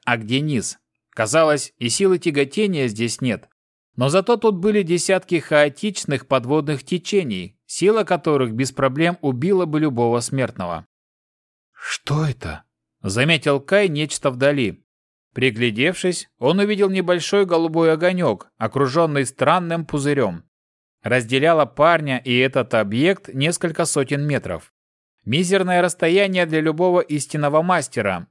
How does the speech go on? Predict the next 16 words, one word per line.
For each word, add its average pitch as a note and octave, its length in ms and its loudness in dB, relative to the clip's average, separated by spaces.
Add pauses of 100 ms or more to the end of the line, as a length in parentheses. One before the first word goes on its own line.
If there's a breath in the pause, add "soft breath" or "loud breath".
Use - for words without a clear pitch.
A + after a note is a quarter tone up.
но A#2+ 180 0
только D#3+ 400 -2
не D#3 180 0
здесь D#3+ 500 0
и B2+ 80 -8
не B2 140 -2
сейчас. B2 600 -4 (580)
Мало F#3+ 240 2
того, G#3 260 2
что F3+ 180 -2
существенная D3+ 760 -2
часть B2+ 340 -2
сил C3+ 280 -2
Кая C#3+ 400 2
оказалась A#2+ 580 0
заблокирована, A2+ 1000 0